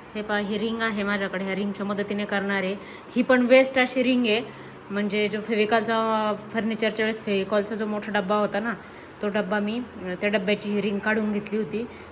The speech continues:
तर त्याचा यूज करणार आहे मी आज. आणि हे बॉटलच्या साहाय्याने प्लांटर्स बनवणार आहे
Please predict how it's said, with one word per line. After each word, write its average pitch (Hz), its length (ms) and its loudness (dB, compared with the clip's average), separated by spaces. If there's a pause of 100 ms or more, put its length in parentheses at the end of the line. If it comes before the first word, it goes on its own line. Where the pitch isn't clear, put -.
(140)
तर 208 80 -2
त्याचा 226 360 0
यूज 226 280 0
करणार 214 360 -2
आहे 202 100 -2
मी 190 140 -4
आज. 202 240 -6 (160)
आणि 190 480 -6 (880)
हे 214 380 -6 (1120)
बॉटलच्या 220 520 0
साहाय्याने 220 760 -2 (580)
प्लांटर्स 214 640 -2 (100)
बनवणार 226 600 0
आहे 208 160 0